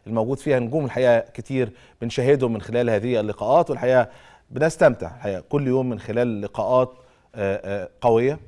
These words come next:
سواء بقى من منتخبات كبيرة أو من منتخبات صغيرة. الحقيقة بتحرج هذه المنتخبات الكبيرة، زي ما انتم شايفين كده الأمور في دور ال اتنين وتلاتين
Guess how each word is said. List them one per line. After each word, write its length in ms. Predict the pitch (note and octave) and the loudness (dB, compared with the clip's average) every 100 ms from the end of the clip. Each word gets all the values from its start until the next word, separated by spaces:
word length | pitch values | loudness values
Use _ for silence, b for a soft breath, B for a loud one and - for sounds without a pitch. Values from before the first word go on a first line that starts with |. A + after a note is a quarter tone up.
| _ _ _ | _ _ _
سواء 300 | _ A2 A#2 | _ 0 2
بقى 220 | A2+ B2 A2+ | 2 0 0
من 260 | B2 A#2 | -2 -4
منتخبات 480 | G#2+ - A2 A2+ C#3 | -8 -10 -6 -4 -4
كبيرة 420 | - A#2 C3 C#3+ - b b b - | -6 -4 -4 -6 -12 b b b 0
أو 120 | E3 F3+ | 4 4
من 200 | D3+ C#3 | 0 -6
منتخبات 420 | B2 - C3+ C#3+ | -8 -6 -2 -2
صغيرة. 300 | B2+ C3 C#3 | 0 2 2
الحقيقة 260 | A#2 C#3+ | 0 0
بتحرج 500 | B2 - D#3+ - A#2 G#2+ | -2 -2 -6 -4 -6 -4
هذه 200 | A2 C3 | -4 -4
المنتخبات 540 | A2+ - A2 B2 - | -4 -8 -6 -6 -6
الكبيرة، 500 | G2 - B2+ D3+ C#3 B B - | -12 -10 -2 0 0 B B -6
زي 140 | B2 | -2
ما 80 | C3 | -2
انتم 140 | C3 | -4
شايفين 380 | A2 A2 G2+ C#3+ | -6 -6 -6 -8
كده 340 | B2 C#3 C3 A2+ b b - | -4 0 0 -2 b b -12
الأمور 340 | A2 A2+ C#3 | -8 -4 -4
في 240 | B2 C3+ B2 | -4 -4 -4
دور 280 | A#2+ C#3 B2+ | -2 -2 -2
ال 80 | |
اتنين 220 | A2+ C#3 C#3+ | -4 -4 -6
وتلاتين 580 | C3+ C3 - F3+ G#3+ | -4 -4 -4 -6 -6